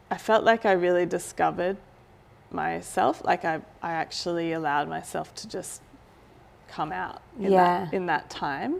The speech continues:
Speaker 2: Yeah.
Speaker 1: Um, and I think for a lot of people it was also very, uh, like, a headspace was, a new headspace was allowed because you weren't going into work, you were kind of at home. There was a little bit more time for everyone to just
Speaker 2: Yeah.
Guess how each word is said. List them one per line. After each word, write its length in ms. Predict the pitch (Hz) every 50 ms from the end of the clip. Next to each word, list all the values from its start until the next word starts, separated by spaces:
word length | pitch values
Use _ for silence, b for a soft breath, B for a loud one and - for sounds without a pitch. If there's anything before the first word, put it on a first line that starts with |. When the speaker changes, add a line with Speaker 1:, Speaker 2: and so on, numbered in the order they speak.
| - 208
Speaker 2:
Yeah. 400 | 202 196 196 190 208 190 180 175 165 - -
Speaker 1:
Um, 440 | 170 165 160 156 156 151 156 - - - - -
and 200 | - 170 165 156 -
I 60 | -
think 280 | 170 - - 180 - - - -
for 220 | - - - - 160
a 40 | 147
lot 200 | 151 147 143 170
of 100 | 170 -
people 420 | - - 170 170 - - 156 143
it 100 | - - - - - -
was 160 | 190 175 -
also 340 | 156 151 147 - - 165 151
very, 360 | 147 156 147 143 139 147 - - - - - - - - - - - - - -
uh, 220 | 175 165 160 - - - -
like, 180 | 202 165 165 - - - - -
a 40 | -
headspace 880 | - - - 175 170 - - - - - 170 160 165 160 - - -
was, 260 | 175 165 156 - - - -
a 80 | 185 175
new 240 | 175 180 190 190
headspace 600 | 190 - 170 156 160 - - - 143 156 160 - -
was 160 | - 170 -
allowed 380 | 143 147 147 139 139 139 139 -
because 340 | 165 - - - - - -
you 80 | 170
weren't 260 | 170 156 156 - - -
going 240 | 165 156 156 - - -
into 300 | 185 190 180 - - 175
work, 420 | 175 170 160 160 165 - - -
you 120 | 160 156 156
were 160 | 151 147 151
kind 260 | - - - 196 -
of 100 | 185 -
at 100 | - -
home. 560 | - - - 165 156 156 160 156 156 156 160 B B B B B B B B B -
There 100 | 175 165
was 120 | 165 165
a 60 | 170 160
little 320 | 160 160 165 160 170 170
bit 160 | 175 170 - -
more 140 | 175 165 160
time 420 | - - - 165 151 147 147 147
for 120 | - - -
everyone 440 | - 156 143 160 147 143 131 131 143 143
to 120 | - 185
just 320 | 180 - - - - -
Speaker 2:
Yeah. 140 | 226 226 240